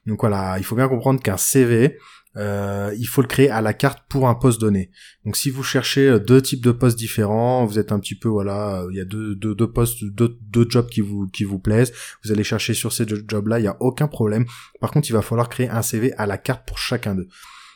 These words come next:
Donc, euh, voilà, donc c-, dans cette étape-là, le but c'est de scanner en fait une dizaine d'annonces, donc pour le job recherché,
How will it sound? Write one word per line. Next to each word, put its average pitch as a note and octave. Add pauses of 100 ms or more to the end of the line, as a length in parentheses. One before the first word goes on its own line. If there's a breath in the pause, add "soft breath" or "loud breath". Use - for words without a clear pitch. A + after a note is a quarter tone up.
(160 loud breath)
Donc, G#2+
euh, G#2+
voilà, G2+
donc G2+
c-, -
dans A#2+
cette C#3+
étape-là, C#3+
le D#3
but C3+
c'est G#2+
de A2
scanner C#3
en C3+
fait -
une G2+
dizaine C#3+
d'annonces, A#2
donc G#2
pour B2+
le A2+
job A2
recherché, G2+